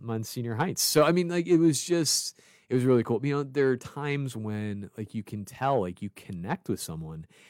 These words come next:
And so from heaven,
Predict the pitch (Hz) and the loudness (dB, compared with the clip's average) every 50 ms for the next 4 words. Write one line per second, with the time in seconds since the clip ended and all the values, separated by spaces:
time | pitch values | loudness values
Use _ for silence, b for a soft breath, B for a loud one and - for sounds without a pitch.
0 | B B B B - 127 127 - - - 151 143 135 131 127 117 113 - _ _ | B B B B -6 -4 -2 0 4 6 6 8 8 8 6 4 2 -2 _ _
1 | - - - - 151 156 175 185 180 156 127 104 117 139 143 127 107 82 80 85 | -20 -20 -4 0 2 2 4 4 2 0 -2 -2 0 -2 -2 -2 -2 -8 -12 -12
2 | 92 110 123 | -14 -14 -14